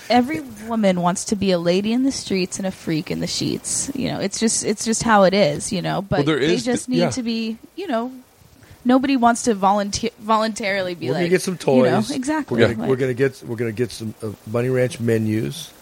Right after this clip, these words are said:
Speaker 3: and we're gonna send you all this stuff, and, uh,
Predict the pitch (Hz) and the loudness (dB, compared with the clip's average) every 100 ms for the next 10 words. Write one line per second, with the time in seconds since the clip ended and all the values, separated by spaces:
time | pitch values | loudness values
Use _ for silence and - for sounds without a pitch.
0 | - - - 107 101 98 - 135 127 120 | -16 -16 -10 -6 -4 -2 2 4 6 6
1 | 113 101 - 104 110 - - - - 110 | 6 2 0 2 0 -2 -18 -18 -4 -2
2 | 107 104 104 107 104 | 0 0 2 2 2